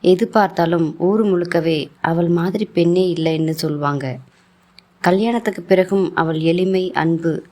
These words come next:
அதுவே அவளை இன்னும் பிரத்யேகமா காட்டும். ஒரு முறை கோடை விடும்-, விடுமுறையில் பெரியம்மா வீடு போனேன். மாலையில் திண்ணையில் குளிர்காற்று வீசிக்கொண்டிருந்தது. கல்யாணி அக்கா பட்டு சேலை கட்டிக்கிட்டு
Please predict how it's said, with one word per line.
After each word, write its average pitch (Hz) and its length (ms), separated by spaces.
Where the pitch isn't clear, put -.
அதுவே 180 440
அவளை 160 360
இன்னும் 180 500
பிரத்யேகமா 185 600
காட்டும். 151 520
ஒரு 190 200
முறை 175 440
கோடை 208 340
விடும்-, 180 340
விடுமுறையில் 170 720
பெரியம்மா 202 420
வீடு 165 340
போனேன். 151 360
மாலையில் 190 640
திண்ணையில் 190 520
குளிர்காற்று 185 540
வீசிக்கொண்டிருந்தது. 160 960
கல்யாணி 220 460
அக்கா 180 340
பட்டு 165 380
சேலை 180 280
கட்டிக்கிட்டு 160 640